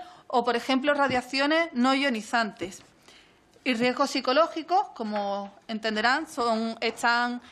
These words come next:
expuestos a unos grandes niveles de estrés, eh, causados por la,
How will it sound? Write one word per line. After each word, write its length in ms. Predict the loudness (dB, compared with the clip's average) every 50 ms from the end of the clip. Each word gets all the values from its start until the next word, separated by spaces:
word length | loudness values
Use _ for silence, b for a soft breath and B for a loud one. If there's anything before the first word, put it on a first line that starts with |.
| B
expuestos 520 | -4 -4 -4 0 2 2 2 2 2 0 2
a 80 | 2
unos 240 | 2 4 2 2 2
grandes 300 | 2 2 2 2 2 0
niveles 400 | 0 0 0 0 0 0 -2 -2
de 80 | -4 -6
estrés, 480 | -6 -4 -2 0 0 0 -2 -6 -12 B B B B B B -4
eh, 240 | -2 0 0 0 0
causados 480 | 0 0 0 2 2 2 2 2 0
por 420 | 0 0 0 2 4 4 2 2 2
la, 460 | 4 4 4 4 2 0 -2 -6 -10